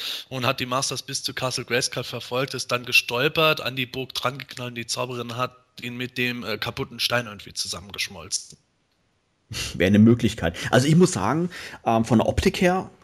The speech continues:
Speaker 2: finde ich die Ge-, finde ich die Figur gar nicht schlecht. Also die gefällt mir irgendwo. Und ich meine, wir haben jetzt zwar bislang nur et-, etwas unscharfe Bilder gesehen, die, wie gesa-, wie jetzt, äh, ähm, Gordon auch meinte, kurzzeitig auf Matty Collector sichtbar waren.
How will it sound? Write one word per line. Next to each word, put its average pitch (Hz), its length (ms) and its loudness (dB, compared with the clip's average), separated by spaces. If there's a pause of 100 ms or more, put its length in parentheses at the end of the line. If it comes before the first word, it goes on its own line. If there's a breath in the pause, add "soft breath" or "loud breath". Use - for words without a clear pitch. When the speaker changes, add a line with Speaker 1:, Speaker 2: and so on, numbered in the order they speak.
(500)
Speaker 2:
finde 156 200 6
ich 165 100 2
die 147 140 -4
Ge-, 127 80 2
finde 123 380 -4
ich 185 80 2
die 185 100 0
Figur 147 360 6
gar - 140 -2
nicht 156 140 0
schlecht. - 240 -2
Also 104 180 4
die 127 80 6
gefällt 143 320 4
mir - 160 2
irgendwo. 87 440 2
Und 87 420 -2
ich 98 80 4
meine, 113 200 10
wir 107 100 6
haben 127 100 8
jetzt 131 120 4
zwar 120 160 4
bislang 123 340 4
nur 117 140 6
et-, - 160 0 (380 loud breath)
etwas - 420 4
unscharfe 165 720 4
Bilder 135 360 6
gesehen, 139 440 4
die, 120 220 4
wie 120 100 6
gesa-, 120 260 0
wie 117 140 10
jetzt, 113 240 6
äh, 104 60 2
ähm, 101 460 4
Gordon 92 280 6
auch 98 100 -2
meinte, 101 380 0 (140)
kurzzeitig 110 580 2
auf 95 240 0
Matty 101 240 2
Collector 104 400 4
sichtbar 117 380 2
waren. 117 280 2